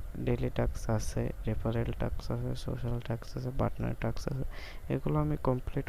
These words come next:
করে রেখেছি। আমার পাঁচশোটির মধ্যে তিরানব্বইটি কমপ্লিট আছে দেখতে পাচ্ছেন। আপনাকে মোট পাঁচশোটি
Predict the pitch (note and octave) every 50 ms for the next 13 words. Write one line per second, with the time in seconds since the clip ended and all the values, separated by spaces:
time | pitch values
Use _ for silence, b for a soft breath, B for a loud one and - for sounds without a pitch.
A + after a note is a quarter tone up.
0 | - - - B2+ B2 A2+ - - B2 - - - D3 D3+ - - - A#2 A#2 A#2
1 | A#2+ C3+ - - B B B B B B B - - C3 B2+ B2 - - - -
2 | D3+ D3 - - - - - D3 D3 C#3 B2+ B2 A#2+ A#2+ - - - - B2 A#2
3 | C3 D3 - B B B B B B B B - - - - B2+ B2+ C3+ C3+ C3+
4 | C#3 - - - C#3+ - - - - - - C#3 B2+ A#2+ B2 - C3 B2+ - B2+
5 | B2 - - - A#2+ A2+ - - A#2+ A2 A2 - - - - - B2 - C#3 C#3
6 | C3+ C3+ C3 C3 B2+ B2+ A#2+ A#2 - - - - B B B B B B - -
7 | - - - - - - - - - - - - - - - - - - - -
8 | - C#3 C3+ - - - - - D3